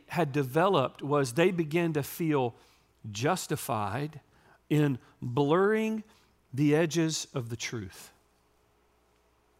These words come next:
Now, I want us to sit with that statement for just a minute because I,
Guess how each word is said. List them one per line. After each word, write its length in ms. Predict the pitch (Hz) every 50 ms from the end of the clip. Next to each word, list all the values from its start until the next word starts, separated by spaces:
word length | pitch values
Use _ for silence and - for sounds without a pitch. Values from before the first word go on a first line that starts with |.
| - - - - - - - _ _
Now, 140 | 139 139 160
I 40 | 202
want 100 | 240 247
us 140 | 220 - -
to 80 | 185
sit 180 | 160 - 175 160
with 120 | 147 135
that 140 | - 135 123
statement 400 | - - 135 131 127 120 131 127
for 140 | - 131 120
just 260 | 110 120 110 - -
a 40 | 117
minute 300 | 107 107 104 104 - - -
because 320 | 135 123 - 156 135 147
I, 80 | 147